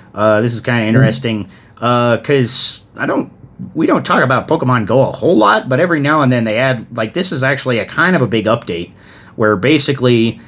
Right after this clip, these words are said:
Speaker 1: your buddy Pokemon, if you feed him a bunch of berries, he gets happy and he'll actually walk around with you on the overworld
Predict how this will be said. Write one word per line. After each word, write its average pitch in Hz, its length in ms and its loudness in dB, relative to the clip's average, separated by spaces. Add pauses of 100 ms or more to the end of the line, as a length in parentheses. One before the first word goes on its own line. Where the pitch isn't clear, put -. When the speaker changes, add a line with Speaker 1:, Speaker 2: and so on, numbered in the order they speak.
(320)
Speaker 1:
your 113 340 2
buddy 143 360 2
Pokemon, 104 600 -4
if 107 140 -8
you 110 80 -4
feed 135 220 -4
him 131 180 2
a 110 60 -2
bunch 127 260 0
of 104 80 -8
berries, 107 680 0 (140)
he 120 120 -6
gets 117 200 -2
happy 131 440 -2
and 110 120 -4
he'll 113 140 -2
actually 123 340 -2
walk 120 320 0
around 120 320 2
with 139 160 2
you 151 220 2
on 104 80 -2
the 101 100 -4
overworld 151 720 0